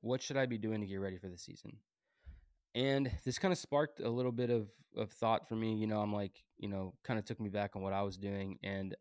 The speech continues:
I decided to write a blog post about it. If you haven't checked it out, check it out. It's on Baseball Express on our Insider blog.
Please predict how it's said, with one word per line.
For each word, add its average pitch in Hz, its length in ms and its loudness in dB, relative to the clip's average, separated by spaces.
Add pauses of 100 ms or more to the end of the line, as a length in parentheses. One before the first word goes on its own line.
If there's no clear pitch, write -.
I 107 200 0
decided 98 420 -4
to - 80 -6
write 107 100 0
a 104 60 -2
blog 107 260 -2
post 107 220 -6
about 107 200 -2
it. 104 40 -2
If 98 120 -10
you 98 60 -12
haven't 98 180 -10
checked 95 200 -10
it 98 80 -6
out, 98 240 -4
check 101 180 -8
it 98 80 -4
out. 95 160 -2
It's 90 100 -12
on 95 140 -6
Baseball 95 320 -6
Express 95 340 -8
on 95 80 -6
our 95 60 -4
Insider 117 400 0
blog. 107 380 2